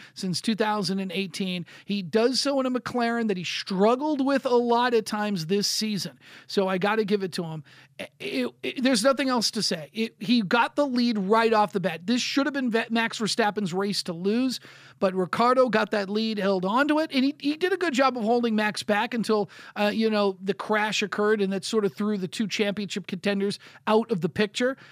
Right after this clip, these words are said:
And then he had a good teammate behind him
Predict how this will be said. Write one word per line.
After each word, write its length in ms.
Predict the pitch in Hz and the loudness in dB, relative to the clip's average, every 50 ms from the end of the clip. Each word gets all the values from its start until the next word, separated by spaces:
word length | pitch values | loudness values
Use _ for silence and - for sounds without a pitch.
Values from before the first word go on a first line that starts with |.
| - - - - | -20 -18 -4 0
And 200 | 214 220 214 220 | 2 4 4 4
then 340 | 240 269 311 349 339 339 - _ _ _ | 4 4 2 2 0 -6 -14 _ _ _
he 360 | _ - 196 220 220 214 196 196 | _ -2 0 0 2 2 2 0
had 180 | 208 202 190 | 0 0 0
a 60 | 185 | -2
good 420 | 170 147 135 - 214 240 277 269 240 | -4 -6 -2 0 2 2 2 2 0
teammate 420 | - 277 285 285 285 285 285 269 | 0 0 2 2 2 0 2 0
behind 340 | 285 262 233 262 302 339 349 | 0 2 2 2 2 0 -2
him 200 | 381 381 381 | -4 -6 -6